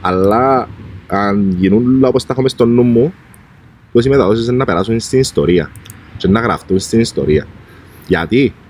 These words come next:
Γιατί δεν είμαστε ούτε πρώτη κατηγορία, ούτε την πανοκρουσίες έχουμε,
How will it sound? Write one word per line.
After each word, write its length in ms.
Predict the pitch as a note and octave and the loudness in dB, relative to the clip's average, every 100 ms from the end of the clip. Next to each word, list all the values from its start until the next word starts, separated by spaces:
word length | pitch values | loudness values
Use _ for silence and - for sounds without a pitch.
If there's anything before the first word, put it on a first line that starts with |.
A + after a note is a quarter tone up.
| - - _ _ | -20 -20 _ _
Γιατί 360 | - F2+ F2 G#2 | -6 -4 0 0
δεν 100 | A2 | 0
είμαστε 400 | A#2+ F2 - D2+ | 0 -2 -6 -6
ούτε 140 | E2+ G#2+ | -4 -4
πρώτη 240 | G#2+ G#2+ | 0 -2
κατηγορία, 680 | G2 G#2+ A#2 G#2+ G#2+ A#2 D#3+ - - - - _ | -2 -4 0 0 0 0 -2 -10 -20 -20 -20 _
ούτε 280 | - G#2 A#2 A#2+ A#2+ A2+ G#2 G#2 G2 F#2+ F#2 | 0 0 2 2 4 2 2 2 2 2 0
την 160 | G2+ | 0
πανοκρουσίες 600 | G2 G#2 - - - G#2 | -2 -2 0 2 2 4
έχουμε, 440 | G#2+ - - B2+ | 2 2 2 2